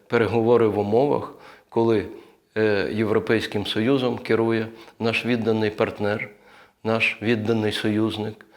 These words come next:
Королівство Бельгія. Цього не можна сказати про Угорщину. І Угорщина також не серед своїх пріоритетів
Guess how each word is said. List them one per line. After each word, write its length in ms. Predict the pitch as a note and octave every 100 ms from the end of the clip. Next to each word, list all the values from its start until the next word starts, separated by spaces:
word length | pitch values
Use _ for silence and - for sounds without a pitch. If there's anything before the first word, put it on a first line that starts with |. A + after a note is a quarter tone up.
| - _ -
Королівство 580 | A2+ G#2+ G2+ - G#2+
Бельгія. 500 | G2 G#2 G2 - F#2+ - - _ - - - _
Цього 340 | - C#3+ C#3+ D#3+
не 100 | D#3+
можна 360 | C#3 C3 C3
сказати 540 | - - G#2+ A2 G#2 G2+
про 340 | - G#2 F#2+ -
Угорщину. 580 | A2 G#2+ G2 - - - E2 - _ - - -
І 80 | -
Угорщина 640 | C3+ D#3+ E3 - D3+ D3
також 480 | D3 - - C3+ - - - - -
не 320 | B2+ A#2 G2+
серед 340 | - B2+ B2
своїх 460 | - B2 B2+ A#2+ -
пріоритетів 880 | B2 A#2+ A#2+ A2+ - D3+ D3 G2